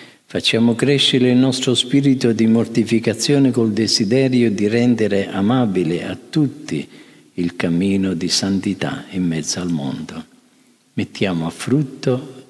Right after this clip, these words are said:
tutte le azioni, le rinunce, i sacrifici, i servizi di ogni giorno,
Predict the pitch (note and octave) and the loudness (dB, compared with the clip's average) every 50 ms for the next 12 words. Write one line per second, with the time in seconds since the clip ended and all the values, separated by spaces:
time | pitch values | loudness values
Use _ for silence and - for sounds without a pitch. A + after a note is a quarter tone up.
0 | - - - _ _ _ - F3 E3+ E3 - - - A#2+ A2 G#2+ G#2+ G#2 G#2+ - | -20 -20 -20 _ _ _ 0 0 0 0 -2 -2 -2 0 0 0 0 0 -2 -2
1 | - - - G2+ F2+ D2+ C3+ - - D#2 D#2+ F#2 A2 G#2+ G2 G2 G2+ G#2+ A2+ A2+ | -2 0 0 0 0 0 -2 -4 -6 -4 -2 -2 0 0 0 0 2 2 2 2
2 | G#2+ F#2+ E2 - - - - - - - - G2 E2+ - - F2+ D#2+ - C#3+ B2+ | 2 2 0 -2 -4 -4 -6 -6 -8 -4 -4 -4 -4 -4 -4 -6 -4 -2 -2 -2
3 | G#2+ F#2+ - - D#2 - - - - - - - - - _ _ - A#2 G#2 - | 0 -2 -4 -6 -8 -8 -10 -16 -20 -20 -20 -20 -20 -20 _ _ -6 -4 -2 -2
4 | - A2+ G#2 G2+ A2 C#3 D#3 D3 - - - A2+ G2+ G2 G#2 G#2 G2+ G2 G2 F2+ | -2 -2 -2 -2 -2 -2 -2 0 0 0 0 0 0 2 2 2 2 2 2 0
5 | F#2 F#2 E2+ G#2 A#2+ C#3 C#3+ C#3 C#3+ C3+ C3+ C#3 | 0 0 0 0 2 2 2 2 0 0 0 -2